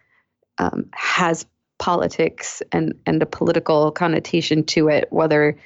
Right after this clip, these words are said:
we see it as that or not. We tell the world constantly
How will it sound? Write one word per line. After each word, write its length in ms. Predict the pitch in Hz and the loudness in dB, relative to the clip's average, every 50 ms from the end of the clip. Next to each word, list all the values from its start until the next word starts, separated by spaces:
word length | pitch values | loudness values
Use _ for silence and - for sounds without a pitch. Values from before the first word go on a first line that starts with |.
| - _ - | -20 _ -2
we 80 | - 160 | 0 0
see 280 | 156 - - 269 247 185 | 0 2 2 4 4 4
it 120 | 147 - | 4 4
as 260 | - 151 165 156 - | 4 4 2 0 0
that 240 | - 156 143 135 - | -2 -2 0 0 0
or 120 | - 156 151 | 0 -2 0
not. 340 | 156 151 147 - - - - | 0 0 0 -2 -4 -4 -2
We 120 | - 180 170 | 0 0 0
tell 200 | - - 190 170 | 2 0 0 2
the 80 | 170 | 2
world 220 | 160 151 151 156 - | 2 2 0 -2 -2
constantly 840 | - 170 160 165 - - - 151 - - 156 - 156 156 156 147 | -2 -2 -2 -2 -4 -6 -6 -6 -4 -4 -4 -2 -2 -2 -4 -4